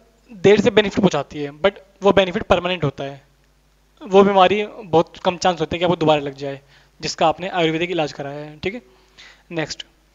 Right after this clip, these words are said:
आवास परिवहन। देखो, गांव के जो transport होते थे पहले, जैसे बैल होगी या कुछ भी transport हो गए, वो भले ही slow moving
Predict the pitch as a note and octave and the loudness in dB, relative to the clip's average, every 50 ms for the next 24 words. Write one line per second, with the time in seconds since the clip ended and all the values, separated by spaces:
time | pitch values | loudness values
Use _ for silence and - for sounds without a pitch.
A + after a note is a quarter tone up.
0 | _ _ _ _ _ _ _ _ _ _ _ _ _ F#3 F3+ F3+ F#3+ G#3 G#3 G3+ | _ _ _ _ _ _ _ _ _ _ _ _ _ 2 4 6 6 6 4 4
1 | - - F#3 E3+ E3 D3+ D3 C#3+ C#3+ C#3+ C#3 - _ _ _ _ _ _ _ _ | 0 0 0 0 -2 -4 -6 -8 -10 -16 -20 -20 _ _ _ _ _ _ _ _
2 | _ _ _ _ _ _ _ _ _ _ _ - - G3+ G#3 B3+ - - - _ | _ _ _ _ _ _ _ _ _ _ _ -2 0 2 2 2 0 -4 -8 _
3 | _ _ - G#3+ E3+ F#3 F3+ F#3+ G3 G#3 F#3+ A3+ - - G3 F#3 F3+ F3+ - G#3+ | _ _ -10 -2 2 2 2 2 2 0 -2 -2 0 2 2 2 2 2 0 0
4 | F#3 D#3+ D3 - D3+ E3 D3+ D3+ D3+ C#3+ D3+ E3 E3+ F3+ E3 D#3 C#3+ D3 E3+ E3+ | 2 2 0 -2 -4 -4 -4 -2 -2 -2 -4 -4 -6 -8 -10 -10 -6 -4 -4 -4
5 | - - - - A3 F3 D3+ D#3 D#3 D#3+ D#3 D#3 D3+ D3 D3+ D3+ D3+ D3+ D3+ D#3 | -4 -8 -16 -20 -12 -4 0 0 2 2 2 2 0 0 -2 -4 -6 -6 -6 -8
6 | D#3 _ - - _ _ - G3+ F#3+ F#3 - - - _ _ - G3 - - A#3+ | -10 _ -20 -20 _ _ -4 -4 -4 -4 -6 -10 -20 _ _ -6 -4 -2 0 2
7 | - G#3+ G#3 G3+ F3+ - G#3 F3 D#3 C#3 C3+ C#3 C#3 C#3 - _ _ _ _ _ | 2 4 2 2 2 0 0 0 -2 -4 -6 -8 -14 -16 -20 _ _ _ _ _
8 | F#3+ G3 G#3 F3 E3 D#3+ F#3 G#3+ A#3 A#3 - _ _ _ _ _ _ _ _ - | 0 0 2 2 2 0 0 -2 -2 -6 -12 _ _ _ _ _ _ _ _ -16
9 | - - - - A3+ A#3 A#3+ A#3 A#3+ A3 G3+ G#3+ A3+ A3+ A3 | -14 -8 0 4 6 6 6 6 2 -2 -2 0 0 -2 -4